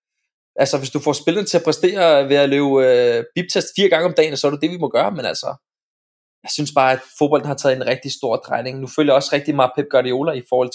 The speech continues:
til, hvad han siger. Og han siger også bare, at det med data, det er noget, det er noget vrøvl. Altså, vi skal jo spille fodbold for, fordi vi elsker det. Og jeg synes, at den gnist, der er kommet med, øh,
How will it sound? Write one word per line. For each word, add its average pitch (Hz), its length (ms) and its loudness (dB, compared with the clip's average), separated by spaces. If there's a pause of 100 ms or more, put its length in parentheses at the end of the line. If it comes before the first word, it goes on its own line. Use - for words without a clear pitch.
til, 123 220 -6 (680)
hvad 135 100 4
han 147 180 -2
siger. 135 360 -4
Og 127 340 -2
han 135 100 -12
siger 139 180 -4
også - 160 -10
bare, - 180 -10
at - 60 -18 (120)
det 139 100 -8
med 139 160 -8
data, 135 360 -8
det - 40 -14
er 135 60 -8
noget, 127 300 -18 (200)
det - 60 -16
er 131 60 -8
noget 127 120 -6
vrøvl. 185 300 0
Altså, - 280 -10
vi 120 80 -16
skal - 160 -16
jo 123 180 -16
spille - 280 -16
fodbold 151 280 -8
for, 143 420 -6 (560)
fordi 147 180 0
vi 156 120 -2
elsker 147 320 -2
det. 190 160 -6
Og 131 80 -2
jeg 127 100 0
synes, 170 280 -6
at 139 140 0 (440)
den 147 180 0 (100)
gnist, 151 320 -2
der 170 60 0
er 135 40 0 (140)
kommet 147 240 0
med, 123 200 -2 (240)
øh, - 320 -8